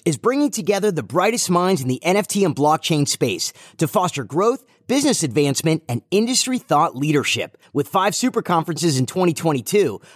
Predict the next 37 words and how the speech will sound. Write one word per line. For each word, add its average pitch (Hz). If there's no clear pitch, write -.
a 160
robust 156
Discord, 151
tremendous 165
global 180
ambassador 160
program, 123
upcoming 220
N 190
F 185
T 247
drop, 269
and 147
educational 196
media 165
content, 147
N 240
F 240
T 240
Thought 240
Leaders 269
is 147
the -
go-to 190
global 220
resource 160
for 151
N 185
F 180
Ts, 247
the 165
metaverse, 175
social 226
tokens, 262
and 180
the 226
blockchain. 143